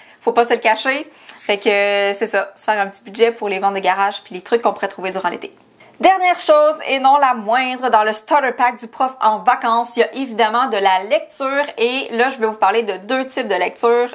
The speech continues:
La lecture d'été et la lecture de prof.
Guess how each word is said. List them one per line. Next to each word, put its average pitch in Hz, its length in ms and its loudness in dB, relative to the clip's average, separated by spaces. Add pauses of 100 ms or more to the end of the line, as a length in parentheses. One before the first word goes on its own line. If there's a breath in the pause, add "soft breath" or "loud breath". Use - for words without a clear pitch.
(680 loud breath)
La 269 160 6
lecture 254 340 0
d'été 214 420 -2 (380)
et 285 120 4
la 240 120 2
lecture 220 380 0
de 202 80 0
prof. - 240 -10